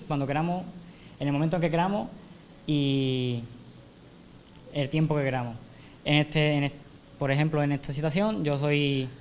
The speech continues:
la invitación hacia mi mundo o vuestro mundo, depende de quién quiera hacer lo suyo, quién quiera hacer lo ajeno, y quien quiera disfrutarlo, ahí está, lo puede disfrutar. Tiene la puerta, la llave se la ha puesto sobre la mesa, y quien quiera coger la llave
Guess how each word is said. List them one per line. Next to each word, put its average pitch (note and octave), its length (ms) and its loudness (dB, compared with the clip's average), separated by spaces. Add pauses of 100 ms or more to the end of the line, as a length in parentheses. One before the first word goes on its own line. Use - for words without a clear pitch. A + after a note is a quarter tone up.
(160)
la C#3+ 140 0
invitación D3+ 460 0
hacia C3 420 -2 (500)
mi C#3+ 120 2
mundo F#3 420 0
o D3+ 80 -2
vuestro C#3 260 -2
mundo, D#3+ 280 2
depende D3 260 0
de C#3+ 60 0
quién C#3+ 120 0
quiera C#3+ 140 -2
hacer C#3+ 140 -2
lo C#3 60 -2
suyo, D#3+ 220 0
quién C3 160 -2
quiera C#3 160 -4
hacer C#3 200 -4
lo C3 400 -2 (720)
ajeno, D#3+ 380 0 (1160)
y D3 540 6 (260)
quien C#3+ 140 4
quiera D3+ 120 6
disfrutarlo, E3 540 4 (1000)
ahí C3+ 160 0
está, D3+ 140 -2
lo D3 80 0
puede C#3 140 0
disfrutar. D3 400 -2 (280)
Tiene C#3+ 180 4
la C#3+ 420 6
puerta, F#3+ 380 0 (540)
la C3 220 -2
llave D3 180 2
se D3+ 100 0
la D3 80 4
ha - 20 -2
puesto D#3 180 0
sobre D#3 160 2
la D3 60 2
mesa, F3 380 -2
y C#3+ 100 -2
quien C3+ 140 2
quiera D3 140 0
coger D3 140 0
la C#3+ 80 2
llave F3 260 2